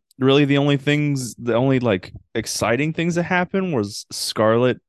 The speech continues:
basically fucked over Karrion Kross into losing the match. Um, there, there, I guess that,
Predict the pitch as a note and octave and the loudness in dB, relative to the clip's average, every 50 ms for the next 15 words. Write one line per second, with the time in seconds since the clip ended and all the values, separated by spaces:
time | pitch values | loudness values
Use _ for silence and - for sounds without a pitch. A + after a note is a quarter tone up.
0 | _ - G#2+ A2 G#2+ A2 - - - B2 G#2+ F#2+ - - - - G#2 G2+ - - | _ -4 0 0 0 0 0 -2 -2 -2 -2 -2 -2 -4 -4 -2 -2 -2 -2 0
1 | A2 G#2 G2+ G2+ G2+ F#2+ - - A2 G2+ G#2 F#2+ F2 - - G#2 G#2+ A#2 A#2+ - | 0 0 0 0 -2 -4 -4 -4 -2 -2 -2 -2 -4 -4 -2 0 0 0 0 -2
2 | - - - _ - G#2+ G2+ F#2+ F2+ - - G2+ G2 F#2+ G2+ G#2 A2 A2 G#2+ G2 | -8 -14 -16 _ -6 -6 -4 -4 -6 -6 -6 -6 -4 -2 -2 -2 -2 -2 -2 -4
3 | F2+ F2+ G2 A2 A#2 G#2 G2+ G2 - - - - _ _ _ _ _ _ _ _ | -4 -2 -2 -2 -2 -2 -4 -6 -8 -12 -12 -14 _ _ _ _ _ _ _ _
4 | _ _ _ _ _ _ - - A2 G#2+ G2+ G2 F#2 F2+ F2 E2+ - - - _ | _ _ _ _ _ _ -2 0 0 2 2 2 0 0 -2 -4 -8 -12 -14 _
5 | _ _ _ _ _ _ _ _ _ _ _ _ _ _ _ A2+ B2+ A#2 - - | _ _ _ _ _ _ _ _ _ _ _ _ _ _ _ -4 -4 -2 -4 -8
6 | A#2 - - - D#3+ D3+ - - - C3 C3 D#3 D#3 - - D#3+ | -10 -12 -6 -4 -4 -4 -2 -2 0 0 0 0 0 -2 -4 -6